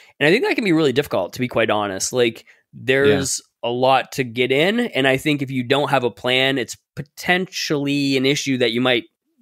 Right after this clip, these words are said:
Speaker 1: not cover everything. And then that's not ne-, necessarily
Speaker 2: Yes.
Speaker 1: setting a, a trainee up for a good experience. So that's my thought. I think in addition to what you said, Zach, just having a plan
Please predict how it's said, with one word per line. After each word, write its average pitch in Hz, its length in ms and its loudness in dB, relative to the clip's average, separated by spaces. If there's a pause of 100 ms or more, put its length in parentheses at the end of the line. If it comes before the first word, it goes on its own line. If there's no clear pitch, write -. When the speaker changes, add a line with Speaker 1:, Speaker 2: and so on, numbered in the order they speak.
(120)
Speaker 1:
not 131 380 2
cover 104 300 -2
everything. 87 500 -6
And 107 100 -2
then 107 240 0
that's 107 300 0
not 107 180 0
ne-, 104 300 -4
necessarily 110 360 0
Speaker 2:
Yes. 98 100 2
Speaker 1:
setting 98 280 0
a, 95 220 -2
a 107 80 0
trainee 101 340 0
up 101 220 0
for 131 300 0
a 120 40 2
good 117 520 2
experience. 98 880 -4
So 110 320 0
that's 196 180 0
my 151 180 2
thought. 117 280 2
I 139 80 2
think 160 240 0
in 151 60 0
addition 131 340 -2
to 123 40 -2
what 120 200 -2
you 117 100 -4
said, 117 240 -4
Zach, 113 240 0
just - 160 -2
having 143 280 0
a 113 60 -2
plan 123 560 -2